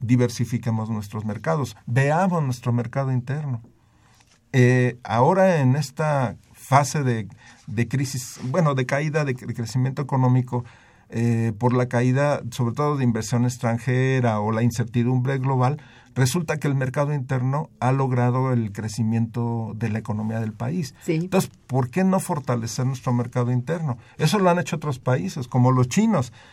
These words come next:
Speaker 1: Crecían a quince por ciento, ahora crecen a siete, pero están apostando a su mercado interno.
Speaker 2: Efectivamente.
Speaker 1: Y nosotros tenemos ese gran potencial.
Speaker 2: Y ha crecido tremendamente su mercado interno.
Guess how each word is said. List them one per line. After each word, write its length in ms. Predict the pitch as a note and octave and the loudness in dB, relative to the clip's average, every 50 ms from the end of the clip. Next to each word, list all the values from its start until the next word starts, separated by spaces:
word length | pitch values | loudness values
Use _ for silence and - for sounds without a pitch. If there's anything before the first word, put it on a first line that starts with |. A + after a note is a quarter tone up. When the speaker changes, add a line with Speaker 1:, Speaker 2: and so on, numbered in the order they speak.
| - - - - - - - - | -20 -20 -20 -20 -20 -20 -8 -2
Speaker 1:
Crecían 400 | - B2+ C3 B2 A2 F3 F#3 F#3+ | 0 2 4 6 6 6 8 8
a 80 | F#3+ F#3 | 8 6
quince 340 | - - F#3 F3 - F3 | 6 4 4 4 4 2
por 220 | D3+ B2 E3+ D#3+ C3+ | 0 0 -2 -2 0
ciento, 300 | - F3 F#3+ F#3 C3 C3+ | 0 0 0 0 2 2
ahora 180 | C#3+ D3 D3+ | 2 2 0
crecen 380 | C3+ - C#3 D3 B2+ F3 E3+ D#3+ | 0 -2 -2 -2 -2 -2 -2 -2
a 80 | D#3 D3 | -2 -2
siete, 340 | - - D3+ C#3+ - G3 | -2 -2 -2 -2 -2 -2
pero 200 | D#3+ - F3+ D3 | 0 0 2 2
están 260 | C3+ B2+ - D3+ D3+ D3 | 2 4 4 2 4 4
apostando 560 | C#3+ C#3+ - B2+ B2+ - C#3 C#3 C#3+ C3+ C3 | 2 0 -2 -4 -2 -2 -2 0 0 0 -2
a 20 | |
su 140 | B2+ - B2 | -2 -2 -2
mercado 420 | A2+ A2 A2 A2+ - A#2+ A#2 A#2 | -4 -4 -4 -4 -4 -2 -2 -2
interno. 500 | A2+ G#2+ G#2 G2+ C#3 C#3+ C3 G#2+ G2 G2 G2+ - - _ _ _ _ _ | -2 -4 -4 -6 -6 -6 -6 -6 -8 -10 -12 -14 -20 _ _ _ _ _
Speaker 2:
Efectivamente. 840 | - F#3+ F3+ F#3+ E3+ - F#3+ F#3 E3 D#3+ D#3 D#3+ D#3+ E3 - F3 - - _ _ _ _ _ | -4 0 0 0 2 4 4 4 4 4 0 -2 -4 -6 -8 -12 -12 -14 _ _ _ _ _
Speaker 1:
Y 120 | C3+ B2+ | 4 6
nosotros 640 | B2+ B2 A#2+ - C#3 B2+ B2 C#3+ C#3+ D3 - - - _ - | 6 6 4 2 0 -2 -2 -2 -2 -2 -4 -6 -14 _ -2
tenemos 500 | A#2+ A#2+ A#2+ B2 A#2+ B2 A#2+ A2+ - A#2+ | 0 2 2 2 2 2 2 0 0 -4
ese 220 | A2 - A#2+ G#2+ | -4 -4 -4 -4
gran 200 | G2+ A2 A2+ A#2 | -2 -2 -2 -2
potencial. 560 | - A2+ G#2 G2+ G#2 G2 G2 - - B2 D#3+ | -2 -4 -6 -4 -6 -6 -6 -4 -4 0 4
Speaker 2:
Y 60 | E3 | 4
ha 140 | F3 F#3 F#3+ | 4 4 6
crecido 420 | G3 F#3+ F#3+ F#3+ G3 G3 F#3+ F#3+ F#3 | 4 2 2 4 2 2 2 2 2
tremendamente 800 | - F3+ E3+ E3+ F3+ G3+ G#3+ G#3+ G3 F#3 F3+ F3+ F#3+ F#3+ F#3+ | 0 0 0 2 2 0 0 0 0 0 -2 -2 -2 -2 -4
su 100 | F#3 F#3 | -4 -2
mercado 320 | E3 D3+ C#3+ C3+ - D#3 D3+ | -4 -4 -4 -6 -6 -4 -4
interno. 440 | D3+ D3+ D3+ D#3+ E3 E3 E3 D#3+ | -4 -4 -4 -4 -4 -4 -4 -6